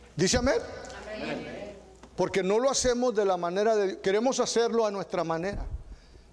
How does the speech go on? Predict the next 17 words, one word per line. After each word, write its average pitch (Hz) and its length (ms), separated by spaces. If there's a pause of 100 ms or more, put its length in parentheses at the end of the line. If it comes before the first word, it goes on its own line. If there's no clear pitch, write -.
(120)
¿Cuántos 202 360
dicen 220 320
amén? 220 300 (320)
Amén. - 480
Y 226 100
si 226 100
no 233 140
puede 269 180
decir 254 200
amén, 254 220
diga, 254 160 (180)
"Ouch". - 640 (2000)
Amén. 220 360 (920)
No 208 160
lo 294 100
hacemos 277 500
como, 226 300